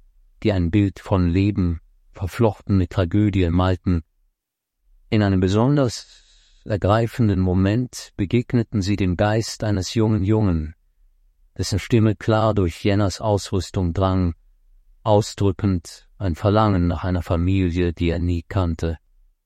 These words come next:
Bewegt von seiner Geschichte widmeten sich das Team einer nächtelangen Wache.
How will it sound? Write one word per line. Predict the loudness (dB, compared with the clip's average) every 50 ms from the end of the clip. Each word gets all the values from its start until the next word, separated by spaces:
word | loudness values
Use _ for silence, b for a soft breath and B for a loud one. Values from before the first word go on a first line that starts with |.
| _ _ _ _ _ _ _ _ _ _ -2
Bewegt | 0 2 4 2 2 0 -4 -2
von | 2 2 4 4
seiner | 4 2 2 0
Geschichte | 0 -2 -4 -4 -6 -8 -8 -6 -2 0 0 0
widmeten | 0 -2 -2 -2 -4 -2 -2 -2 -2 -2
sich | -2 -2 -4 -2
das | -4 -4 -6 -8
Team | -10 -4 -2 0 0 0
einer | 0 0 0 0 0
nächtelangen | 0 -2 -2 -4 -2 -2 -2 0 0 0 0 0 0
Wache. | 0 -2 -4 -2 -4 -4 -4